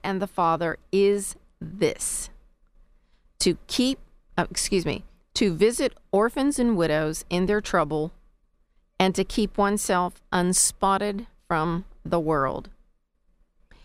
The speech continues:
So we have a definition of pure and undefiled religion,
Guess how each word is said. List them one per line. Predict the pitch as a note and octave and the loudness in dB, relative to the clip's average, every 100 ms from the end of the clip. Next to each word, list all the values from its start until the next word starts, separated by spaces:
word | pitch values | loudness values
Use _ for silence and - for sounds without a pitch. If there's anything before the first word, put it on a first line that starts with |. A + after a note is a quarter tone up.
| - - | -20 -2
So | - A3+ | 2 4
we | A#3+ | 4
have | B3 A3 | 2 0
a | |
definition | A3+ A#3+ A3 B3+ - E3 C#2 - - _ _ _ _ _ _ _ _ _ _ _ _ _ _ _ - | -2 -2 -2 -2 -2 -6 -8 -14 -20 _ _ _ _ _ _ _ _ _ _ _ _ _ _ _ 2
of | G3+ G3 F#3+ G3+ - _ _ _ _ _ _ _ _ _ _ _ _ | 4 4 0 -4 -16 _ _ _ _ _ _ _ _ _ _ _ _
pure | - A3+ G#3+ - | 0 4 4 2
and | G#3 - | -2 0
undefiled | G3 G#3 G3+ - F#3+ F#3 F3+ | 0 0 -2 -2 0 0 0
religion, | G3+ G3+ C#4+ C3 E2 | 0 0 -2 -6 -8